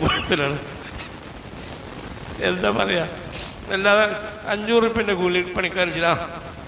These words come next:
നീ നല്ല പണി, തങ്ക ഒരു പതിനായിരം റുപ്യൻ്റെ അത് പറയണ."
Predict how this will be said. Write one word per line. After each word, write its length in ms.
നീ 60
നല്ല 140
പണി, 220
തങ്ക 220
ഒരു 120
പതിനായിരം 400
റുപ്യൻ്റെ 280
അത് 120
പറയണ." 240